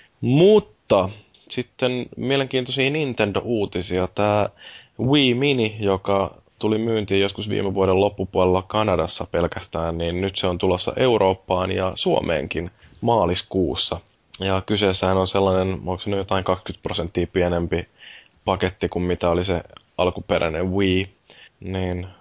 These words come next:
se on musta ja siinä on hienot punaiset reunat ja siitä puuttuu verkko-ominaisuudet.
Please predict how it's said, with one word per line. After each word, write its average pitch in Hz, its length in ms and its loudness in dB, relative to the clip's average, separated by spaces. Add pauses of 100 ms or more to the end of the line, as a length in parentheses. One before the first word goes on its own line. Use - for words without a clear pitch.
se - 140 -6
on 87 80 0
musta 113 360 0
ja 104 80 2
siinä 95 220 -2
on 101 60 -6
hienot 95 340 -2
punaiset 98 480 -4
reunat 110 440 0
ja 92 60 -2
siitä 90 300 -4
puuttuu 92 420 -2
verkko-ominaisuudet. 82 1300 -4